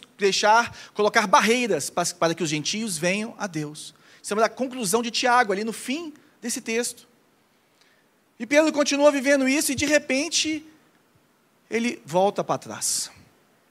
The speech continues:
De repente ele começa a guardar a lei de novo e fazer com que as pessoas fizessem isso. Sabe por quê, gente?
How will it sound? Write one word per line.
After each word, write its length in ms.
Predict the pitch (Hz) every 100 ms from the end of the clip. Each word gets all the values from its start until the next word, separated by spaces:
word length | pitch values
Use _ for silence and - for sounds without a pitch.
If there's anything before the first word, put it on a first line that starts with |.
| _ _ _ _ _ _ _ _ _
De 100 | -
repente 320 | 175 190 208
ele 80 | 208
começa 440 | 190 175 185 202 185
a 40 |
guardar 400 | 170 165 156 165
a 40 | 165
lei 200 | 160 165
de 100 | 160
novo 520 | 151 185 202 151 127 -
e 120 | 170 190
fazer 340 | 220 180 226
com 120 | 240
que 60 | 240
as 100 | 226
pessoas 580 | 233 220 - 233 247 -
fizessem 480 | 240 214 233 226
isso. 140 | 233 -
Sabe 140 | 320
por 140 | 233 -
quê, 200 | 262 226
gente? 320 | 143 107